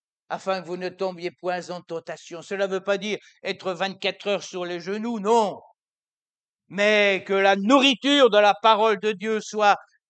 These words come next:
journellement pour nous. Combien aujourd'hui d'enfants de Dieu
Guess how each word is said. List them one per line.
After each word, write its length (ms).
journellement 960
pour 280
nous. 380
Combien 320
aujourd'hui 640
d'enfants 440
de 140
Dieu 440